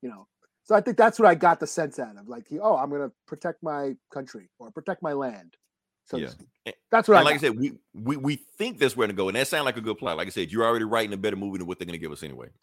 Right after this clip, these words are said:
Speaker 2: you know. But we'll, we'll see how it
Speaker 1: Sorry,
Speaker 2: goes.
Speaker 1: don't mean to get anybody's hopes up high.
Speaker 2: <laughs> You do it every time. <laughs> Like, damn.
Speaker 1: <laughs>
Speaker 2: Oh, man. But there are people saying that, that, that the movie, uh, Black Adam does seem like deja vu, not just the Deadpool thing,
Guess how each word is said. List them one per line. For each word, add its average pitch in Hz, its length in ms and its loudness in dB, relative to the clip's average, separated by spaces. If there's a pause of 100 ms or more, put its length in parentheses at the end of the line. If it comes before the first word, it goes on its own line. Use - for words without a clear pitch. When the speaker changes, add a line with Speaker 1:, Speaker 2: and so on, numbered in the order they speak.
(140)
Speaker 2:
you - 60 -14
know. 65 120 -16 (340)
But 98 320 2
we'll, 113 260 -2
we'll 143 260 0
see 107 460 -6 (180)
how 214 120 -2
it - 40 4
Speaker 1:
Sorry, 208 200 8
Speaker 2:
goes. 170 60 -2
Speaker 1:
don't 202 120 0
mean 226 100 0
to 196 60 -2
get 208 140 4
anybody's 185 320 0
hopes 165 240 -4
up 120 80 -12
high. - 200 -20 (440)
Speaker 2:
<laughs> - 960 -4
You 127 100 0
do 147 180 8
it 165 80 6
every 160 160 2
time. 110 440 0
<laughs> - 40 -4
Like, - 180 -4
damn. 349 220 0
Speaker 1:
<laughs> - 100 -8 (960)
Speaker 2:
Oh, 123 360 4
man. 120 240 0
But 175 180 0
there 160 140 6
are 147 180 6
people 160 260 -6
saying 143 300 -2
that, 123 160 -4
that, 120 220 -2
that 117 240 -2
the 110 60 -4
movie, 117 460 -6
uh, 101 180 0
Black 104 220 -4
Adam 107 140 -4
does 107 220 -4
seem 120 100 -10
like 98 220 -6
deja 101 340 -2
vu, 107 240 -6
not 107 240 -4
just 107 160 -6
the 98 80 -12
Deadpool 104 500 -8
thing, 107 360 -8